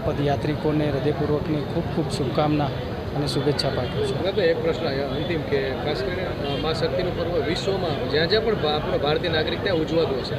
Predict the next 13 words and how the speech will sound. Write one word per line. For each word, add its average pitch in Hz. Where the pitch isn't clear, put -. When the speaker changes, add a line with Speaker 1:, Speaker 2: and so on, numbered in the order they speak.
Speaker 2:
પણ 170
નવરાત્રિ 202
એટલે 185
કે 175
ગુજરાત 151
એમ, 160
અ, 143
હર્ષસંઘવી 151
આપણા 143
જે 143
ગૃહમંત્રી 147
સાહેબે 131
કહ્યું 143